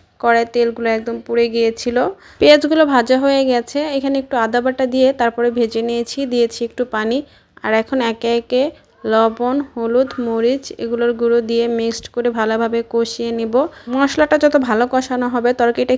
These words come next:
খেতে কিন্তু ততই ভালো লাগবে। তো এটা হচ্ছে আপনারা যেমন খান সেই পরিমাণে মশলাটা দিবেন, কেউ কম খায়, কেউ বেশি খায়। তবে আমরা হচ্ছে কম খেতে পারি না, আমরা বোধহয় মশলা একটু বেশিই খাই, কালারফুল না হলে আমাদের ভালো লাগে না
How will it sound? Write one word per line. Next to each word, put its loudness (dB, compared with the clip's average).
খেতে -2
কিন্তু 0
ততই 0
ভালো 2
লাগবে। 0
তো 2
এটা 2
হচ্ছে -4
আপনারা -2
যেমন 0
খান -2
সেই 2
পরিমাণে 0
মশলাটা -2
দিবেন, -2
কেউ 2
কম -6
খায়, -2
কেউ 2
বেশি -4
খায়। -4
তবে 2
আমরা 4
হচ্ছে -2
কম 0
খেতে 0
পারি 0
না, 0
আমরা 2
বোধহয় 2
মশলা -2
একটু -4
বেশিই 0
খাই, -2
কালারফুল 0
না -4
হলে -2
আমাদের -4
ভালো -2
লাগে -2
না -2